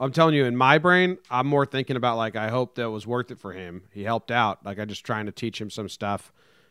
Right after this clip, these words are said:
that he can put on his resume. I need people that can help edit videos, so that's it.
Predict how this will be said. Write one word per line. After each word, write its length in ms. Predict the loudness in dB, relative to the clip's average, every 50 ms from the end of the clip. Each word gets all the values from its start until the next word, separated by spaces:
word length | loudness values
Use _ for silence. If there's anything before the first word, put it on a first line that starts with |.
| _
that 120 | -10 -6 -4
he 100 | -4 -4
can 100 | -4 -4
put 100 | -4 -2 -2
on 60 | -2
his 140 | -4 -4 -4
resume. 400 | -4 -4 -4 -4 -6 -6 -8 -10 -14 _ _ _ _ _ _ _
I 60 | 2 6
need 180 | 6 6 6
people 180 | 6 4 4 4
that 120 | 2 2
can 100 | 2 4
help 200 | 4 4 4 4
edit 200 | 4 2 2 2
videos, 380 | 0 0 2 2 0 0 -2 -4
so 120 | -6 -6 -6
that's 240 | -6 -6 -8 -10 -12 -10
it. 220 | -8 -8 -8 -10